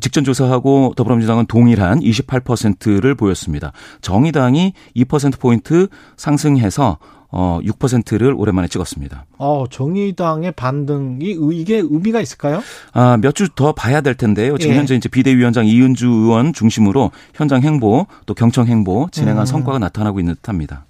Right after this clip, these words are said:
Speaker 2: 예, 엠비에스 다른 여론조사 좀 살펴보겠습니다.
Speaker 1: 예, 예.
Speaker 2: 저출산 고령화 심각성에 대한 여론을 물었는데
Speaker 1: 예, 예.
Speaker 2: 아주 심각하다고 답변을 했습니다. 이건
Speaker 1: 예, 예.
Speaker 2: 당연한 것 같고요.
Speaker 1: 심각하다가 구십사, 심각하지 않다가 오인데요.
Speaker 2: 예.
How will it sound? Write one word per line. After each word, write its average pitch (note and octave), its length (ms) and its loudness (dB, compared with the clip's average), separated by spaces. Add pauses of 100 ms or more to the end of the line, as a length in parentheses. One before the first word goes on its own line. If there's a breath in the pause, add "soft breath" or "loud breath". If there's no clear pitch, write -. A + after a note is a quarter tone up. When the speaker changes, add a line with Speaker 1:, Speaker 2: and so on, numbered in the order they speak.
(240)
Speaker 2:
예, A#2 340 -4 (100)
엠비에스 F#3 560 0
다른 E3+ 340 -2
여론조사 D3 520 -2
좀 B2+ 140 -6
살펴보겠습니다. C#3 920 -10 (300 loud breath)
Speaker 1:
예, G#2+ 40 2
예. F2+ 40 0
Speaker 2:
저출산 E3 640 -4
고령화 D3 560 -2
심각성에 D#3 600 -6
대한 C3 260 -2
여론을 C3+ 760 -4
물었는데 A#2+ 880 -4
Speaker 1:
예, A2 60 4
예. D#2+ 400 0
Speaker 2:
아주 C#3 220 -6
심각하다고 F#3 720 -6
답변을 D3 480 -6
했습니다. F#3+ 640 -10
이건 A3+ 120 2
Speaker 1:
예, B3 100 4
예. - 40 0
Speaker 2:
당연한 D#3 300 -2
것 D#3 100 -8
같고요. C3 360 -12
Speaker 1:
심각하다가 C3 540 -2
구십사, A#2 520 -4
심각하지 B2+ 360 -6
않다가 G2+ 240 -4
오인데요. G2 580 -2
Speaker 2:
예. C3 320 -2